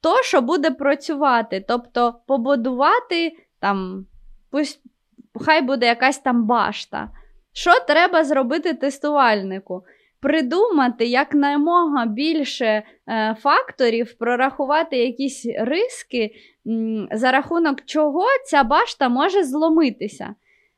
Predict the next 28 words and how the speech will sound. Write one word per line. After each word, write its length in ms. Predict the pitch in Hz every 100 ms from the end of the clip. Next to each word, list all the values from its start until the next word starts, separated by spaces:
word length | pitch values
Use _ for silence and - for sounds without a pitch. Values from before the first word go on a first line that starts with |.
| _
Тобто, 400 | 294 320 320 -
якщо 380 | 214 254 - 392
ми 120 | 349
кажемо 500 | 277 302 277 254 220
про 240 | 214 254 302
дева, 500 | 269 247 202 190 208
це 200 | - 285
будівельник, 880 | 233 220 220 254 320 554 415 247 196
якщо 400 | - 233 233 392
ми 140 | 330 247
кажемо 480 | 277 349 285 226 220
про 180 | 247 269
тестувальника, 1000 | 277 269 - 208 370 523 339 240 214 202 _ _ _ _
та 100 | -
що 200 | 214 269
ж 200 | 285 -
це 440 | - 254 247 233 208 214 -
так 300 | 226 220 -
співпадає? 720 | 220 - 254 - 254 208 185 190
Ну, 120 | 269
добре. 420 | 247 190 190 190 - - - -
То 120 | 247 262
це 200 | - 349 480 453
той, 240 | 320 453
хто 240 | - - 220
буде 380 | 269 381 302
щось, 500 | 269 294 311 359 -
е, 260 | 277 262